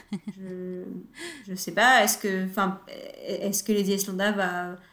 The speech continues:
Speaker 2: va partir, euh, essayer de le rejoindre et que Daisy va se cacher dans sa, dans sa carriole ou, <laughs> bon, se cacher sur le,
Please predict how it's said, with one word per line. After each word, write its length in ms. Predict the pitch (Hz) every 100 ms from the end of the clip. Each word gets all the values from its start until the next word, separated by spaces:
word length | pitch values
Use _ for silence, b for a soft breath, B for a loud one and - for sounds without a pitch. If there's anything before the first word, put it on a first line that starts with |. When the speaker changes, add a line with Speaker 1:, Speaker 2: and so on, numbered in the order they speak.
| b b -
Speaker 2:
va 120 | 196
partir, 720 | 190 - - - 254 247 226
euh, 180 | 220 202
essayer 280 | 196 202 220
de 40 |
le 80 | 202
rejoindre 580 | 196 185 220 233 240 220
et 80 | 202
que 400 | 202 202 202 190
Daisy 360 | 180 196 208 226
va 140 | 202
se 100 | -
cacher 640 | 214 202 - 226 226 208
dans 160 | 190 196
sa, 560 | - 196 185 185 190 190 B B B -
dans 120 | 214
sa 140 | 214
carriole 680 | - 202 196 202 240 240 233
ou, 240 | 208 202
<laughs> 960 | 208 220 254 247 220 - - - - -
bon, 220 | 202 190 -
se 160 | - 226
cacher 280 | 220 220 262
sur 200 | - 233
le, 160 | 220